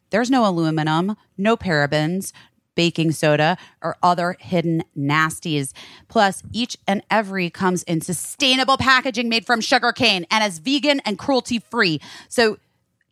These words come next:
truly, you have no reason not to be using each and every as your every single day deodorant. Once you try it, you're never gonna go back.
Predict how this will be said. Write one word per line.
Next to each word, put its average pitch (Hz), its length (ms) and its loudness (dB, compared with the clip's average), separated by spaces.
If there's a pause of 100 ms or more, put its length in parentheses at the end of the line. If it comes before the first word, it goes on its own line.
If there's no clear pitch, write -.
truly, 302 420 2
you 269 100 4
have 220 100 2
no 233 120 2
reason 170 520 -2 (360)
not 208 300 0
to 226 80 -2
be 208 80 -2
using 170 520 0
each 185 200 -6
and 196 100 0
every 170 400 0
as 160 320 0
your 170 320 -6
every 170 560 -2 (200)
single 185 440 -2
day 156 220 -4
deodorant. 147 560 0
Once 160 260 -2
you 190 80 -4
try 165 300 2
it, 160 180 -2
you're 151 140 -6
never 156 320 -2
gonna 147 160 -4
go 143 120 -2
back. 123 400 0